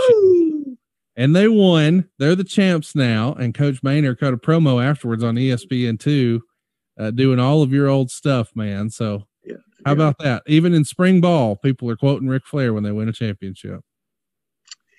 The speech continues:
Speaker 1: Well, I'm thankful. You know what I told, I just said to, um, well, I, I'm, I'll say it to you. I just, I'm lucky. All that crap that I thought up at four in the morning or three and came off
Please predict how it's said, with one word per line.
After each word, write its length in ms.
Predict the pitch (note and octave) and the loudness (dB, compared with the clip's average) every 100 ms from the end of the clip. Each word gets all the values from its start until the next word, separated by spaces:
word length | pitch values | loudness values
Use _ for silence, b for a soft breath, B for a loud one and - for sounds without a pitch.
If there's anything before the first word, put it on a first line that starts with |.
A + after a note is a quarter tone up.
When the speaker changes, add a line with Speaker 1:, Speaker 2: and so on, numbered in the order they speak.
| _ _ _ _ _ _ - | _ _ _ _ _ _ 0
Speaker 1:
Well, 320 | A#2+ A#2+ A#2+ | 2 2 2
I'm 180 | A#2+ A2 | 2 2
thankful. 440 | - A#2 G2+ F#2+ | 2 2 2 2
You 60 | G2+ | 4
know 140 | A#2 | 4
what 100 | B2 | 4
I 40 | A#2 | 2
told, 360 | - A2+ A2 | 0 0 0
I 120 | G#2+ G2 | -2 -2
just 240 | G#2 - | -2 0
said 220 | G#2+ G2+ | 0 0
to, 300 | G2 F#2+ F#2 | 0 0 0
um, 320 | F2+ F2 D#2 - _ _ _ _ _ _ _ _ _ _ | -2 -4 -10 -18 _ _ _ _ _ _ _ _ _ _
well, 380 | - G#2+ G#2 F2+ | -2 -2 0 -4
I, 120 | G#2+ F#2+ - G2 | -4 -4 -6 -6
I'm, 200 | F#2+ E2+ - _ F#2+ G2 | -6 -6 -12 _ -12 -10
I'll 100 | - | -10
say 140 | - F#2+ | -4 -4
it 100 | - | -2
to 80 | F#2+ | -4
you. 80 | |
I 40 | F2 | -2
just, 260 | G2+ - - | -2 -4 -2
I'm 120 | G#2+ | 0
lucky. 420 | A2+ G2 - E2 - _ _ _ _ _ _ _ _ _ _ _ _ | 0 -2 -6 -10 -12 _ _ _ _ _ _ _ _ _ _ _ _
All 240 | G#2 A#2+ C3+ | -2 2 4
that 200 | C3 C3 - - | 4 0 -10 -12
crap 320 | - A#2 B2 | -2 0 0
that 140 | - G#2+ | 0 0
I 100 | G2 G#2 | 0 -2
thought 260 | A2 A#2 A#2 | 0 0 2
up 200 | A#2+ A#2+ | 0 -2
at 120 | F#2 - _ _ _ _ _ _ _ _ | -6 -6 _ _ _ _ _ _ _ _
four 500 | _ - B2 A#2+ A#2+ | _ 2 4 4 2
in 60 | |
the 40 | A2+ | 2
morning 460 | A2 A2+ A2+ A2 | 2 2 0 0
or 80 | G2 | -2
three 360 | - A2 A2+ A2+ | -2 -2 0 0
and 120 | G2+ | 0
came 260 | G#2+ A2 A2 | 0 0 -2
off 220 | A2 | -4